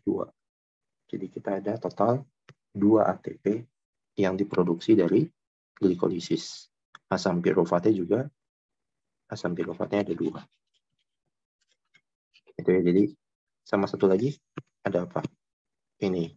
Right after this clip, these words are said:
intermediate itu jangan lupa. N A D H. N A D H-nya juga ada dua. Gitu. Jadi tadi, eh, hasilnya ada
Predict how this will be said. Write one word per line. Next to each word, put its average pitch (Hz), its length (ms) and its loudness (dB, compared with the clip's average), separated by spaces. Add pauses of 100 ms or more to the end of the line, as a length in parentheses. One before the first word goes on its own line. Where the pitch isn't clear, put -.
intermediate 90 560 2
itu 98 140 4
jangan 87 180 2
lupa. - 240 -2 (1080)
N 101 160 0
A 90 80 2
D 92 160 4
H. 87 260 -2 (320)
N 90 80 -6
A 85 80 -2
D 85 80 0
H-nya 90 240 -2
juga 92 320 -2
ada 104 300 0 (1700)
dua. 82 420 -12 (720)
Gitu. - 400 -10 (1800)
Jadi 90 220 2
tadi, 92 280 2 (120)
eh, 85 600 -4 (220)
hasilnya 87 640 0
ada 80 40 -4